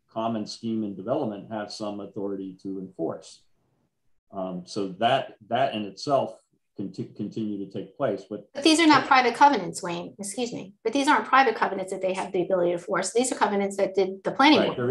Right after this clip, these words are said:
Speaker 1: is a common, common law. There's cases out there, common law rights of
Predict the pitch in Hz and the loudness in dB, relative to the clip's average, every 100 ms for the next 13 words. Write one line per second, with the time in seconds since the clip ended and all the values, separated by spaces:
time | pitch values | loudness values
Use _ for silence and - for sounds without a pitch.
0 | 135 123 117 - 117 117 107 - 104 - | 4 2 -4 -2 -2 0 -4 -8 -18 -10
1 | 107 107 104 98 95 87 - _ _ - | -8 -6 -6 -6 -6 -6 -10 _ _ -20
2 | - 135 104 - 123 107 92 95 95 95 | -16 -10 -10 -6 -6 -6 -8 -8 -8 -8
3 | 92 - 101 98 95 95 95 90 98 95 | -12 -8 -8 -8 -10 -14 -12 -12 -8 -8
4 | 92 - - - - | -8 -16 -20 -18 -20